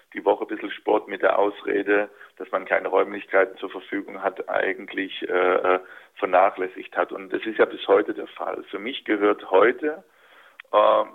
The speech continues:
äh, im Kindergarten die Sportstunde, das sind es fünfundvierzig oder sechzig Minuten, unabhängig der Räumlichkeiten, weil, äh, kriechen, äh, krabbeln, äh, rollen kann ich in den kleinsten, äh,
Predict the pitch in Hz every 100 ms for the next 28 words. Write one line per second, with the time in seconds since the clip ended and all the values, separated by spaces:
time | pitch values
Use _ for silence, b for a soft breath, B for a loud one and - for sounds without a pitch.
0 | - 101 98 95 104 104 101 101 101 95
1 | 127 127 127 123 117 - 101 - - 110
2 | - - - 113 127 147 143 131 98 -
3 | 92 - - 87 - 123 123 120 117 113
4 | 98 98 - 117 - - - - 101 104
5 | 120 123 - B B B B _ - 143
6 | 143 - 123 120 - 104 95 110 131 123
7 | - 101 92 92 95 98 101 107 - _
8 | _ - - - - - - - 120 123
9 | 147 135 110 101 - 98 101 101 101 98
10 | - 117 127 123 101 92 - - 87 90
11 | 92 104 123 123 101 95 101 101 110 -
12 | - b b b - 107 101 101 98 117
13 | 120 - - 107 107 107 104